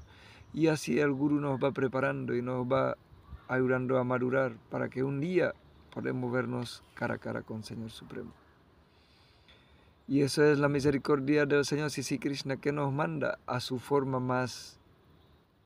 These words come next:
ligera, que digamos, más asequible para nosotros, más posible para nosotros, de Él, el Sri Guru Diksha.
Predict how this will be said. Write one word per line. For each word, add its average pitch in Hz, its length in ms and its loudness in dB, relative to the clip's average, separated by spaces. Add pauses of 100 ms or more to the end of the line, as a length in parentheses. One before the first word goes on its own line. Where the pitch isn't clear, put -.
(120)
ligera, 165 420 -2
que 135 100 -8
digamos, 113 340 -4
más 123 580 -4 (440)
asequible 139 560 -4
para 127 180 0
nosotros, 123 480 -8
más 131 280 -2
posible 151 500 -4
para 127 200 -2
nosotros, 120 480 -8 (460)
de 131 240 2
Él, 135 180 2 (800)
el 117 140 -4
Sri 127 340 0
Guru 120 240 -4
Diksha. 113 420 -12